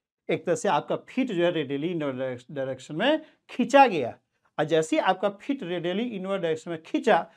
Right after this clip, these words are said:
आपका बॉडी बाहर की तरफ फॉल कर गया। नहीं,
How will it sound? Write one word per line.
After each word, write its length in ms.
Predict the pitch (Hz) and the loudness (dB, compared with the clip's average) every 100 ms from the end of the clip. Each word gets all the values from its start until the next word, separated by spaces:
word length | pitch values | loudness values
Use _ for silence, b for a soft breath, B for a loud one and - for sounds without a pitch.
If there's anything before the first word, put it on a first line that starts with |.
| b - | b -4
आपका 200 | 147 180 | -2 -2
बॉडी 340 | 131 127 131 | -2 -2 -2
बाहर 260 | 175 127 117 | -2 -2 -4
की 100 | 127 | -6
तरफ 140 | 202 | -10
फॉल 240 | 196 330 202 | -8 -6 -6
कर 140 | - | -8
गया। 280 | 120 127 _ _ _ _ _ _ _ _ _ _ _ _ _ _ _ _ _ _ _ | -18 -20 _ _ _ _ _ _ _ _ _ _ _ _ _ _ _ _ _ _ _
नहीं, 200 | 240 240 | -8 -8